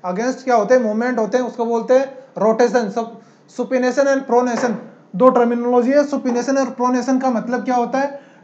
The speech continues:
Turning of the palm F, और turning of the palm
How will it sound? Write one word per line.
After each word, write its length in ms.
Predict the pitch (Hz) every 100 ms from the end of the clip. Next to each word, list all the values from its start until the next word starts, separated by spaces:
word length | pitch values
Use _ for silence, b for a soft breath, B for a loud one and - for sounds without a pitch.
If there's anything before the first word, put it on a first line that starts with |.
| -
Turning 340 | 233 254 311 294
of 160 | 262
the 120 | 254 -
palm 300 | 233 240 269 269 - - 247
F, 220 | 247 220 156 - - _ _ b b b
और 140 | 214
turning 360 | 247 254 269 277
of 180 | 254 214
the 100 | 330 349 - - -
palm 360 | 240 254 302